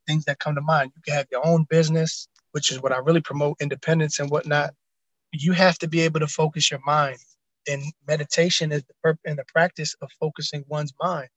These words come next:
So when I meditate, I try to see light, I try to feel love, and I try not to have my thoughts control me, but instead control my thoughts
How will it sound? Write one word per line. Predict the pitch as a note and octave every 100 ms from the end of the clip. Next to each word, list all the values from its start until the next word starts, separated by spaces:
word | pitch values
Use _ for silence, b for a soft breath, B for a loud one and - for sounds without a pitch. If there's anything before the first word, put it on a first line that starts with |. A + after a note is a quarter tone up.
| _ _ _ _ _
So | - D3
when | C#3 C#3
I | F3
meditate, | E3+ E3 D#3 E3 D#3
I | D#3+
try | F3+ D#3+
to | C#3
see | C3+ - F3 E3
light, | D3 F3+ E3 C#3+
I | D#3
try | - D#3
to | C#3 -
feel | F3+ E3 C#3+ D3
love, | E3+ E3+ C#3+
and | C#3+ C#3+ _ _ _ _
I | -
try | D3+ E3+ D3+
not | D#3 D3
to | C#3+
have | D3 D3
my | C#3+ C3 -
thoughts | D#3+ E3+ - - - _ _ -
control | - C#3+ - E3 D3
me, | D#3 F#3
but | D#3 D3
instead | C#3+ - D#3+ D3
control | C#3+ - E3 D#3
my | D3 C3 -
thoughts | E3 D3 - -